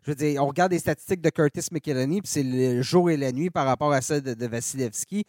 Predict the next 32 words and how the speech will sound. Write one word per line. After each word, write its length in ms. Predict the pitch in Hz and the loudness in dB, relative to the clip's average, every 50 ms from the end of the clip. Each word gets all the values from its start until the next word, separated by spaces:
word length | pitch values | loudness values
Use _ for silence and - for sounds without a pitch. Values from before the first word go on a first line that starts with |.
| _ _ _ _ _ _ - | _ _ _ _ _ _ -6
Euh, 200 | 110 113 110 110 | -4 -2 -2 -2
puis 180 | 92 - - - | -4 -8 -10 -2
Vasilevski 500 | - 147 135 - - 151 135 - - - | -2 -2 -2 0 -2 -2 -2 -2 0 4
a 100 | 175 156 | 4 4
joué 240 | 147 131 143 151 147 | 4 4 2 0 0
beaucoup 880 | 135 120 151 165 170 170 170 170 175 175 170 - - 175 175 180 180 160 | 2 2 4 4 6 6 6 6 6 6 4 2 0 -2 0 0 0 0
plus 280 | - - 165 175 170 | -2 0 0 2 2
de 60 | 147 | 2
matchs 420 | 151 147 147 151 156 151 - - 160 143 120 - _ - _ _ | 2 0 2 2 2 0 0 2 2 2 2 0 _ -20 _ _
que 160 | _ 156 139 131 | _ 0 0 2
Marc-André 500 | 127 135 135 - 151 135 135 131 147 143 | 2 -2 -2 -2 -2 -2 0 0 -2 -2
Fleury. 680 | - 147 135 123 120 117 131 151 165 170 175 170 139 | 0 0 2 2 2 2 0 0 2 2 2 0 0
Euh, 220 | 120 117 117 117 110 - _ _ _ _ _ | 0 0 -2 -2 -4 -8 _ _ _ _ _
fait 100 | - 120 | -12 -12
que, 60 | 117 _ _ 123 | -12 _ _ -10
je 140 | 131 127 | -6 -6
veux 160 | 135 120 135 147 | -4 -2 0 0
dire, 140 | 143 135 - - _ _ _ _ _ | 0 0 -2 -6 _ _ _ _ _
ce 200 | - - - - | -6 -4 -4 2
que 140 | - 214 196 | 4 2 2
Fleury 420 | - - 208 185 175 170 175 214 | 4 6 8 8 8 8 8 6
a 100 | 202 170 | 6 4
fait, 260 | - - 190 202 233 226 | 4 2 2 2 2 0
qui 80 | - | -2
est 140 | 165 - - | -6 -6 -6
excellent, 480 | 165 - - - 165 139 147 170 180 170 | -6 -2 2 2 2 4 4 4 4 4
là, 420 | 165 151 143 135 127 120 113 110 | 4 4 4 2 0 -2 -4 -2
j'enlève 300 | 113 117 123 139 147 139 | -2 -2 0 0 0 0
rien 420 | 139 127 135 151 156 151 139 127 | 0 0 0 0 0 0 0 -2
à, 220 | 113 95 98 113 127 | -4 -4 -4 -4 -4
à 60 | 120 | -4
Fleury, 420 | - - 131 120 117 127 190 226 | -4 -2 -2 -2 0 0 0 0